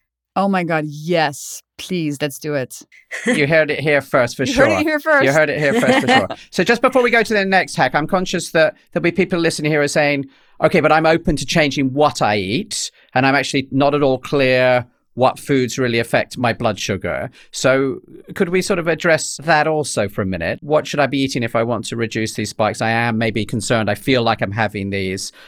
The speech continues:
Speaker 2: What's causing it? What could I shift to?
Speaker 1: Yeah, absolutely. So the two main types of food that contain glucose are starchy and sweet foods. So put very simply, if you reduce the quantity of those in your diet, so if you reduce, you know,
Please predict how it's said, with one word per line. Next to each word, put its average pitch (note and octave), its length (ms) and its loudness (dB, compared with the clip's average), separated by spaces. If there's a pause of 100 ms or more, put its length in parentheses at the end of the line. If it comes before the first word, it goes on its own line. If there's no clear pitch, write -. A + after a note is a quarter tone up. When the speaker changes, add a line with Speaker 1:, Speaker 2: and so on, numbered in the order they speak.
(120)
Speaker 2:
What's C#3+ 240 -2
causing B2 360 -2
it? A#2 160 -2
What A#2 180 -6
could A2+ 100 -8
I A2 60 0
shift - 300 -8
to? G2 180 -8 (560)
Speaker 1:
Yeah, A#3 280 -2
absolutely. F3+ 560 -8
So G#3 280 -6
the G3 280 -12
two D4+ 200 -2
main C#4+ 220 2
types G#3+ 260 -4
of G3+ 120 -6
food G3 240 -6
that D#3+ 160 -2
contain F3+ 580 -8
glucose F3 400 -6
are F#3 100 -4
starchy A3 680 -4 (440)
and F#3 140 -4
sweet F#3+ 340 -6
foods. D#3 440 -12 (400)
So G3 420 0
put C4 160 0
very B3 240 2
simply, A3+ 420 -2
if - 160 -12
you F#3+ 100 -4
reduce G3 640 -6
the F#3 100 -4
quantity F#3+ 480 -6
of D#3+ 160 -8
those E3 260 -4
in D#3 60 -6
your D3+ 100 -4
diet, D3 360 -4
so - 160 -10
if D3+ 160 -10
you D#3+ 80 -10
reduce, D3+ 320 -8
you D#3 60 -6
know, D#3 100 -8